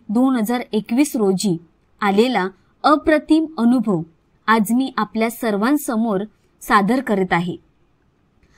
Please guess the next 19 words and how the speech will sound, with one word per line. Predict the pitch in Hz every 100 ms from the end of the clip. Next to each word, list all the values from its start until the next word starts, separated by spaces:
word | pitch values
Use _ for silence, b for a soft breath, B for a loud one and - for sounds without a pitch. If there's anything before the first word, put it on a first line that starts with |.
| b 247
नवीन | 285 285 370
वर्ष | 349 311 -
नवीन | 330 285 247 254 262
गोष्ट | 202 190 - 165 - _ b b -
मी | 262
प्रत्येक | - 262 - 349 339
वर्षी | 277 226 - 277
करतो. | 202 175 - - _ _ b b b
या | 220 233
वर्षी | 226 202 202 - 220 196 _ -
सुरुवात | - 254 240 247 196 _ _ _
योगा | 240 269 247 285 311
शिकवण्यासाठी, | - 285 214 302 311 311 302 214 240 180 - _ _ _
शिकण्यासाठी | - 240 233 269 311 262 214 196 165 b b b
मी | 247 302 294 254 _ _ 262
लोणावळा | 277 277 311 339 339 -
येथील | 240 226 262 175 180 _ _ _ _ -
कैवल्य | 285 277 311 330 339
धाम | 254 277 262